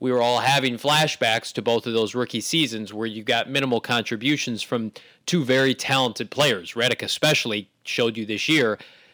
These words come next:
that his development was grossly butchered by the Cardinals, and, and Simmons is a, uh, to be determined, although we're both very high on him. But as we're recording this here on a Friday, May fourteenth, the Cardinals had their first day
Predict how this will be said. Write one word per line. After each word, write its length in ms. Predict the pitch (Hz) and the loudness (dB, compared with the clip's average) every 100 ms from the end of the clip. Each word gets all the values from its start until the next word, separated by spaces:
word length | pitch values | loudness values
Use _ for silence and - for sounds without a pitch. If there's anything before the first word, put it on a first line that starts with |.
| - | -4
that 120 | 117 | 0
his 160 | 117 104 | 0 0
development 460 | 110 117 120 98 | 2 2 2 -2
was 160 | 82 104 | -8 -10
grossly 640 | - 120 139 143 120 110 | 0 4 4 2 0 -2
butchered 440 | 98 123 120 117 | 0 0 2 -2
by 160 | 107 104 | 0 -2
the 80 | 104 | -2
Cardinals, 540 | - 110 107 113 110 | 0 0 2 0 -2
and, 200 | 104 98 - | -6 -10 -8
and 200 | 110 104 | -8 -6
Simmons 400 | - 147 131 110 | -2 0 0 -4
is 140 | 98 | -8
a, 80 | 101 - - | -12 -12 -10
uh, 260 | - 104 98 | -6 -6 -8
to 140 | - 143 | -4 -2
be 100 | 117 | -2
determined, 600 | 104 - 180 165 104 98 - - | -4 0 0 2 -2 -4 -16 -10
although 200 | - 110 | -4 0
we're 160 | 110 127 | 2 2
both 220 | 120 113 | 2 0
very 220 | 107 107 | 0 -2
high 200 | 98 131 | 2 2
on 120 | 127 104 | 2 2
him. 260 | 107 104 - - - _ _ 120 | -2 -4 -10 -20 -20 _ _ -2
But 600 | 131 185 196 120 120 - _ _ _ - | 2 4 4 2 0 -12 _ _ _ 0
as 320 | 143 185 151 | 4 4 2
we're 160 | 143 | 2
recording 500 | 139 127 139 165 151 | 2 2 4 4 4
this 280 | 127 120 110 | 4 2 0
here 240 | 123 156 147 | 0 2 2
on 380 | 92 120 120 | 0 0 0
a 100 | 117 | 0
Friday, 720 | 110 - 139 147 175 120 113 117 | -6 -2 2 4 4 4 2 2
May 220 | 120 131 | 2 0
fourteenth, 540 | - 131 - 147 139 | 0 -4 -2 -2 -2
the 60 | 131 | -6
Cardinals 460 | - 143 147 139 | 0 0 0 -4
had 180 | 113 123 | -2 -2
their 140 | 110 110 | -2 -4
first 480 | - 156 160 - | 0 0 0 0
day 380 | 135 117 107 110 | 0 2 2 -2